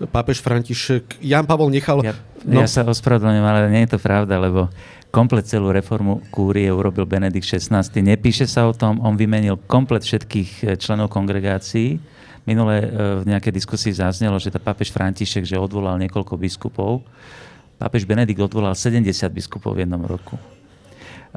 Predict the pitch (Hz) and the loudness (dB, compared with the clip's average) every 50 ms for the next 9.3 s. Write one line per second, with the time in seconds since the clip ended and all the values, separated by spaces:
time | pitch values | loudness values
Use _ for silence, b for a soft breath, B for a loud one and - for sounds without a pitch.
0 | 101 92 90 92 92 95 110 - - - - 127 117 107 113 107 107 104 92 117 | -6 -4 -4 -2 -4 -4 -6 -8 -10 -6 -4 -2 0 0 0 -2 -2 -2 0 2
1 | 123 147 147 - 143 117 98 98 101 101 - 117 107 101 95 87 - - 110 104 | 2 2 2 0 0 0 2 2 0 0 -2 -2 -2 0 -2 -2 -2 -2 -2 0
2 | 107 107 104 101 101 101 101 101 104 98 92 98 92 90 - - - 95 90 85 | 0 0 0 -2 -2 -2 -2 -2 -2 0 0 0 -2 -2 -2 -4 -4 -4 -4 -2
3 | 90 98 101 95 90 87 - - - 90 - - - 110 101 101 - - - 143 | -2 -4 -4 -4 -4 -6 -8 -8 -8 -8 -8 -6 -4 -4 -4 -4 -6 -4 -4 -2
4 | 165 160 B B B B B B B B B - 107 98 120 127 - - - 147 | -2 -4 B B B B B B B B B -6 -4 -2 0 0 0 0 2 2
5 | 156 147 147 127 131 135 160 - 165 143 143 143 147 160 151 135 131 123 117 127 | 2 2 2 2 0 0 0 -2 -2 -2 0 0 0 0 0 0 0 0 0 -2
6 | 131 127 143 135 131 127 - - 123 113 120 120 - - 123 117 117 123 110 113 | 0 0 2 0 0 0 -2 -4 -2 -2 -2 -4 -2 -2 0 0 0 -2 -2 -4
7 | 113 113 - 117 110 113 107 107 110 110 104 107 104 95 101 104 107 110 107 110 | -4 -2 -2 -2 -2 0 -2 0 0 0 0 0 -2 0 0 0 0 0 0 -2
8 | 104 - 104 104 101 - - 110 107 110 110 107 - 110 117 113 120 110 - 110 | -4 -2 -4 -4 -4 -4 -4 -4 -2 -2 -2 -2 -2 -2 -2 -2 -2 -4 -4 -4
9 | - - 135 147 135 107 | -2 0 2 2 4 2